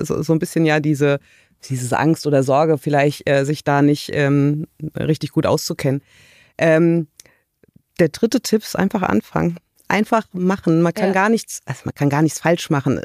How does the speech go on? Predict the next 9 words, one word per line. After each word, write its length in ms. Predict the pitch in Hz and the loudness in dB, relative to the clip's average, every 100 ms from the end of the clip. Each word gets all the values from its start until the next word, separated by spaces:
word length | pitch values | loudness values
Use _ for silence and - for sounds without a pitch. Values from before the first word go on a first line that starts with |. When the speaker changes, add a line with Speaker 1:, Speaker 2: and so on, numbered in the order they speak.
| - | -4
Speaker 1:
Risiken 540 | 151 190 196 - 180 | 2 2 2 0 0
sind 360 | 143 185 202 - | 2 2 2 0
auch 120 | 160 | -2
bei 160 | 170 165 | 0 2
einer 460 | 165 156 160 151 | 2 2 0 0
Aktienanlage 680 | - - 202 143 143 139 139 | -2 -2 0 2 2 0 0
natürlich 380 | 143 139 135 143 | 0 -2 -4 -6
dabei. 380 | - 139 71 69 | -6 -4 -2 -2
Aber 160 | 160 | -2